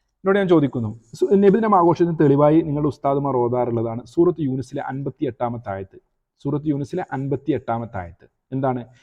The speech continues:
"ഖുൽ ബിഫളില്ലാഹി, ഖുൽ ബിഫളില്ലാഹി വബിറഹ്മതി ഫബിദാലിക ഫല്യഫ്റഹു" എന്ന് തുടങ്ങുന്ന ആയത്ത്.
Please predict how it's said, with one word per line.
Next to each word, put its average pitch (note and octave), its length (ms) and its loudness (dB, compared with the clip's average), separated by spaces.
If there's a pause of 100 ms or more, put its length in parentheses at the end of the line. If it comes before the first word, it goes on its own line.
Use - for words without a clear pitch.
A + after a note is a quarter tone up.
(380)
"ഖുൽ A3 140 4
ബിഫളില്ലാഹി, C#3 760 2
ഖുൽ G3 320 2
ബിഫളില്ലാഹി C#3+ 760 0
വബിറഹ്മതി E3 640 0
ഫബിദാലിക D#3 580 -2
ഫല്യഫ്റഹു" C3+ 580 -6
എന്ന് B2+ 120 -4
തുടങ്ങുന്ന B2 280 -6
ആയത്ത്. F#2+ 320 -12